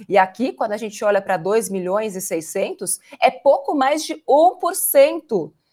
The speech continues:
da nossa população. Então, já vou pegar por aí.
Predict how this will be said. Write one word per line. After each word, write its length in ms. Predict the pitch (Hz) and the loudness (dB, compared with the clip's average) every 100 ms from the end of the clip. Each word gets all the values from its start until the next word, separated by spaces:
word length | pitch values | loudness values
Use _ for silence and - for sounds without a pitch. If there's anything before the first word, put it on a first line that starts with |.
| _ - | _ 2
da 180 | 214 | 4
nossa 600 | 226 185 196 - 233 240 - | 4 2 0 0 -2 -2 -4
população. 720 | 240 247 254 277 - 185 160 _ _ | -6 -2 -2 -2 -4 -4 -4 _ _
Então, 140 | - 339 | -4 -2
já 80 | 359 | 0
vou 100 | 370 | -2
pegar 260 | 320 339 | 0 -2
por 180 | 339 339 | 0 0
aí. 280 | 247 165 | 0 0